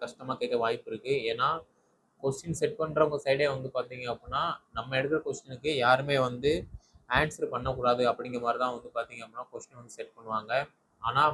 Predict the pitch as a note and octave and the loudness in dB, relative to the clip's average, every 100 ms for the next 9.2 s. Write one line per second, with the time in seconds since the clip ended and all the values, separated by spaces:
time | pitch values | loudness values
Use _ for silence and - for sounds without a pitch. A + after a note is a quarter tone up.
0 | C#3 A#2+ C#3+ D3 C3 B2 B2+ B2+ A#2+ A#2 | 2 0 2 2 0 -2 -2 -2 -4 -2
1 | D3 E3+ - - - - _ C3+ C3+ E3+ | -2 -2 -8 -16 -18 -18 _ -6 -4 0
2 | D3+ B2+ C#3+ D3 C3 C3+ C3+ C3+ B2+ B2 | 0 2 0 4 2 2 -2 0 0 0
3 | A2+ A#2+ C#3+ D#3 - A#2 B2+ D#3 C3+ A#2+ | -2 -4 -6 -8 -4 -2 0 -2 -2 -2
4 | A#2+ A#2 B2+ C#3 B2+ B2 - A#2+ A#2 A#2 | 0 0 -2 -2 -4 -4 -10 -18 -10 -8
5 | A2 A#2 A2+ A2 A#2 B2 B2+ A#2+ A#2+ A2 | -8 -6 -6 -6 -8 -10 -14 -16 -18 -14
6 | A2+ - B2 A#2 G#2+ A#2 A2 A2+ A2+ A2+ | -12 -10 -10 -12 -12 -10 -10 -10 -10 -10
7 | - A#2+ A2+ A2 G#2+ A2 - A2 G#2+ A2 | -8 -8 -8 -8 -2 -2 -2 -18 -16 -12
8 | C3+ E3 _ _ _ _ A#2+ C3+ C3+ C#3 | -12 -14 _ _ _ _ 4 6 6 2
9 | D3+ E3 | 2 2